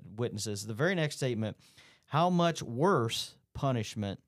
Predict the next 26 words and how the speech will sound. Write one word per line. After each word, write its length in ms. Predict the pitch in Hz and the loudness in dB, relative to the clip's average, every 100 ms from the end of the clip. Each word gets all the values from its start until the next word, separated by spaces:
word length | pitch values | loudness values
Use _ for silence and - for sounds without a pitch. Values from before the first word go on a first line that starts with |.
| _ _ _ _ _ _ _ 113 | _ _ _ _ _ _ _ 0
do 80 | 139 | 2
you 200 | 143 139 | 4 2
think 360 | - 147 135 | 2 2 2
will 140 | 127 127 | -2 -2
be 200 | 131 127 | 0 0
deserved 640 | 120 113 135 131 131 113 | 0 2 2 2 0 0
by 160 | 123 | 0
the 80 | 120 | 2
one 300 | 120 120 120 | 0 2 2
who 220 | 113 123 | 2 2
has 180 | 113 113 | 0 -2
spurned 400 | - - 165 170 | -2 0 2 4
the 80 | 147 | 2
Son 240 | - 135 | 0 0
of 100 | 131 | 0
God 320 | 113 117 110 104 | 0 0 0 0
and 180 | 110 | 0
has 200 | 117 113 | 2 0
profaned 500 | - 120 104 139 139 | -2 -6 -2 0 2
the 60 | 127 | 2
blood 320 | 113 123 120 | 0 0 0
of 160 | 87 104 | -2 -6
the 80 | 113 | -4
covenant 420 | 131 117 117 - | -2 0 0 -2
by 160 | 113 | -2
which 400 | 113 120 127 - | 0 0 -2 -4